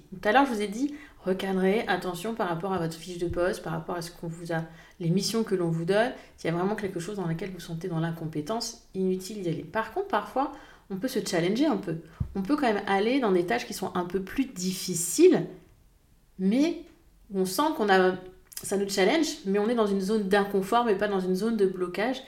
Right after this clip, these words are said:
Et cette initiative-là de sortir de notre zone de confort, ça va peut-être nous mettre un peu mal à l'aise,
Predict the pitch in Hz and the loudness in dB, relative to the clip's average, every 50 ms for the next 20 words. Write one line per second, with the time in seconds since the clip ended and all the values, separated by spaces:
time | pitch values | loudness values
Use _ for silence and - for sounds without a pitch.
0 | - - - - - - - 185 185 - - - - 196 185 185 - - - - | -18 -20 -20 -20 -10 -4 -2 0 0 0 -2 -2 0 0 0 -2 -4 -10 -2 0
1 | 254 254 254 254 254 240 - - - 247 247 247 - 302 294 254 208 185 185 185 | 2 4 6 4 4 2 0 2 2 2 2 4 4 4 6 6 4 2 2 0
2 | 180 - - 214 208 - - - 247 220 202 175 175 196 190 185 175 170 170 175 | -2 0 -2 -2 -2 -2 -4 -2 0 2 2 2 2 0 0 0 0 -2 -4 -4
3 | 165 160 - 254 294 330 - - - - _ _ _ _ - _ - - 185 165 | -4 -2 2 2 2 2 0 -6 -16 -20 _ _ _ _ -20 _ -16 -12 -12 -10
4 | 165 - 226 - - 202 180 170 170 - 170 165 165 190 196 254 262 240 220 190 | -6 -6 -6 -2 0 0 0 0 0 -2 -2 0 2 4 6 6 8 8 8 6
5 | 185 240 302 294 - - | 6 6 4 4 2 -2